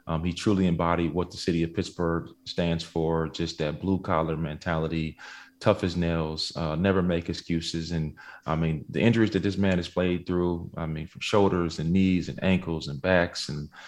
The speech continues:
I mean, he, he's endured so much. Um, you know, I've, I have a tremendous amount of respect for Ben Roethlisberger and what he's accomplished. And, um, you know, if that truly was his last game last night, um, it, it's been a joy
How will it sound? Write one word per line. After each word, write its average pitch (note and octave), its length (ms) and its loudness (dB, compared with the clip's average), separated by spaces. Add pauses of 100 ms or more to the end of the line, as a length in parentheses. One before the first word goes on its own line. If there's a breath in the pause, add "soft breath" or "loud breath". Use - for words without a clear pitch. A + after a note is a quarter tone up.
(220 loud breath)
I - 20 -2
mean, E2+ 180 2
he, G2 260 2
he's F#2 280 0
endured F2 400 2
so G2 300 2
much. - 500 -2
Um, D2+ 340 -6
you E2+ 60 -2
know, F2+ 140 2
I've, - 260 -6
I - 60 -2
have E2 120 -2
a E2 40 -4
tremendous F2 440 2
amount E2 240 0
of D#2+ 60 -4
respect D#2+ 380 -4
for E2 60 -4
Ben E2 180 -4
Roethlisberger D#2+ 640 -4
and D#2 80 -6
what D#2+ 120 -4
he's D#2+ 100 -6
accomplished. D#2+ 760 -6
And, D2 180 -8
um, D2+ 440 -6 (480 loud breath)
you - 100 2
know, A#1 120 4
if - 100 -6
that F2 260 2
truly F2+ 240 0
was E2+ 220 2 (100)
his E2+ 160 -4
last E2+ 240 0
game E2 220 0
last D#2+ 340 -4
night, D#2 340 -2
um, D2+ 140 -4
it, E2+ 160 -2
it's E2+ 100 -4
been E2 180 0
a D#2+ 60 2
joy D#2+ 540 -2